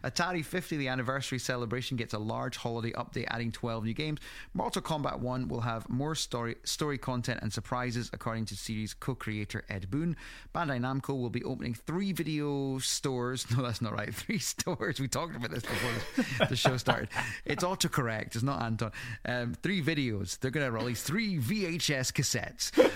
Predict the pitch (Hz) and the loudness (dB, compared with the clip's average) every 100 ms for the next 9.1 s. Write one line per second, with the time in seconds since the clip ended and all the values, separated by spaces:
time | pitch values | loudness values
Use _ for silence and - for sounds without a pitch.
0 | - 339 - - 147 - - - 110 107 | 4 4 4 2 2 2 4 4 4 2
1 | - 131 131 156 139 127 131 135 - 156 | 0 0 2 2 2 2 0 0 -2 -2
2 | 143 - 156 120 117 - 135 123 117 123 | 0 0 0 0 -2 -2 0 2 2 0
3 | 123 107 127 131 117 113 120 120 214 220 | 0 0 0 0 0 0 -2 -2 0 0
4 | 240 226 208 - - - - 117 113 - | 2 2 2 0 -8 -14 -6 0 0 2
5 | 139 135 110 104 123 151 175 - 160 156 | 0 0 -2 0 0 0 -2 0 2 0
6 | - - - 98 98 - 113 107 - 101 | -4 -18 -8 -2 -2 0 0 0 -2 -2
7 | 90 - 110 - 107 98 104 98 - - | -2 0 -2 0 -2 -2 0 -2 -2 -6
8 | 98 101 - 107 - - 160 156 156 143 | -6 -4 -6 -6 -6 -6 -4 -2 0 -2